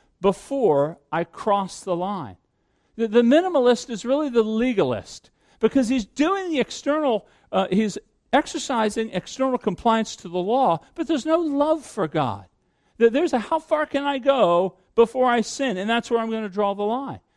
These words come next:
It's not a desire to be holy. It's a desire to meet the demands of the law rather than exercise my love for God. Jesus won't have any of this. And that's why he says, "But I say to you that everyone who looks at a woman with lustful intent has already committed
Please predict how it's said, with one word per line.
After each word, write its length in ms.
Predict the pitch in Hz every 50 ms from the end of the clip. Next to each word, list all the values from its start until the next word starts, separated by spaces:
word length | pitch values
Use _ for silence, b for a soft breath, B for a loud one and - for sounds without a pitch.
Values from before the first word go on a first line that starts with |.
| _ _ _
It's 220 | 220 233 226 -
not 200 | 285 302 330 349
a 40 | 320
desire 440 | 220 262 262 202 277 262 262 262 240
to 60 | 226
be 120 | 214 214
holy. 380 | 185 180 240 254 233 196 175 185
It's 160 | 196 190 -
a 40 | 220
desire 360 | 190 185 190 220 247 254 240
to 60 | 208
meet 300 | 196 196 220 247 240 -
the 80 | _ 202
demands 460 | 170 202 208 220 226 226 226 214 180
of 80 | 190 160
the 80 | 180
law 380 | 190 214 233 220 170 147 156 156 b b b b b
rather 260 | - 180 185 185 185
than 180 | 180 170 - -
exercise 520 | 196 - - 202 - 208 190 185 180 -
my 80 | 175 160
love 200 | 156 165 156 147
for 140 | - -
God. 340 | 143 143 127 117 104 87 - - _ _ _ _ _ _ _ _ _ _ _ _ _ _ -
Jesus 340 | - 233 240 170 180 175 143
won't 200 | 180 170 156 160
have 160 | 175 165 151
any 180 | 143 120 107
of 80 | 101 92
this. 300 | 92 90 92 - - - b b b b b b b
And 80 | - 165
that's 200 | 175 180 - -
why 100 | 196 165
he 60 | 156
says, 220 | - - 165 143
"But 200 | - _ 165 160
I 220 | 160 175 196 220 214
say 320 | - - - - 156 139
to 160 | 123 - -
you 260 | 123 107 101 82 76 - _ _ _ _ _ _ _ _ _ _ _ _ _ -
that 240 | 135 151 151 - _ _
everyone 460 | 208 233 214 247 247 220 185 175 156 156
who 160 | 165 170 160
looks 340 | 160 185 214 208 - - -
at 120 | 170 151
a 60 | 143
woman 460 | 147 147 156 180 185 160 127 110 117
with 180 | 127 135 127 -
lustful 440 | 160 160 156 147 - - 156 139 127
intent 360 | 123 123 - - 185 165 147
has 160 | 165 160 151 -
already 640 | - 202 233 233 226 214 202 247 262 277 285 269 220
committed 400 | - - 170 147 135 123 120